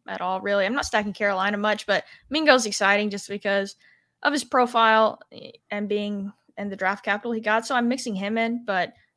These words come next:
stacking those two rookie Q Bs with, I don't know, potentially low ceilings in year one is something I'm not doing that much of right now,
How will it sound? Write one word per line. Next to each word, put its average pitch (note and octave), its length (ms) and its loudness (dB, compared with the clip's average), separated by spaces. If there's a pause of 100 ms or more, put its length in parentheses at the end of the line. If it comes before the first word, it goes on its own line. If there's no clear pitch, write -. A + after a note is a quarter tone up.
(100)
stacking C#4+ 440 2
those A#3 200 2
two A#3+ 120 -6
rookie A3+ 300 -2
Q G3+ 220 -12
Bs G#3 280 -4
with, F#3+ 240 -6 (920)
I - 120 -20
don't G3+ 140 -6
know, G3 200 -10
potentially C#4 840 -6
low A#3+ 200 0
ceilings A#3+ 420 -4
in A3+ 100 -2
year G#3+ 160 -4
one G3+ 280 -2
is G#3 120 -6
something G#3+ 240 -8
I'm G3 280 -8
not F#3 200 -8
doing G3 220 -6
that F3 140 -8
much E3+ 260 -8
of G3 160 -6
right F3+ 180 -4
now, F3+ 380 -8